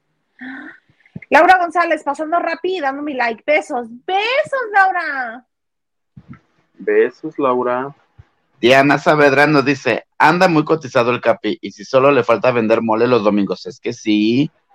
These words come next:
Speaker 2: Tiene más de un millón de suscriptores en su canal de YouTube.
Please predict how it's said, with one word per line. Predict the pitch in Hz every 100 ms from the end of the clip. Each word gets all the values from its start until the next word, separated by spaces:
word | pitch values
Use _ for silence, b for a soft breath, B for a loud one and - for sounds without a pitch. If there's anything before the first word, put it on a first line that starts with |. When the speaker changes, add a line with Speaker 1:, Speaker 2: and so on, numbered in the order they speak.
| _ _ _ _ _ _ _ _ _ _ _ _ _ _ _ _ _ _ _ _ _ _ _ _ _ _ _ _ _ _
Speaker 2:
Tiene | 156 170 185
más | 190 185
de | 170
un | 190
millón | 185 175 185
de | 190
suscriptores | 175 135 131 127 - 170 175 180 165
en |
su | 127
canal | 131 131 151
de | 139 120
YouTube. | 120 - - -